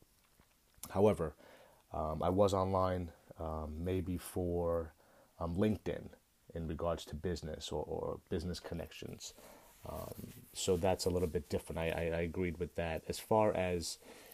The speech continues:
you know, using technology and being on Instagram and all the social media sites, Instagram, Twitter, and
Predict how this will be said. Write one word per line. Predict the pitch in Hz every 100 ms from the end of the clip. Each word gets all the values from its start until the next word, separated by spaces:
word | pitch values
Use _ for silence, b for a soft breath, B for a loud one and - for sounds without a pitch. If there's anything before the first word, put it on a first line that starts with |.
| B B -
you |
know, | 85
using | 80 90 110 98 101
technology | - 85 95 95 95 85 90
and | 85
being | 80 92 87
on |
Instagram | 87 87 - 82 87 82 82
and | 85
all | 87
the | 82
social | - 90 - 87
media | 90 90 87
sites, | 85 85 -
Instagram, | 87 87 - 82 87 85 80
Twitter, | - 87 85 82 82
and | 78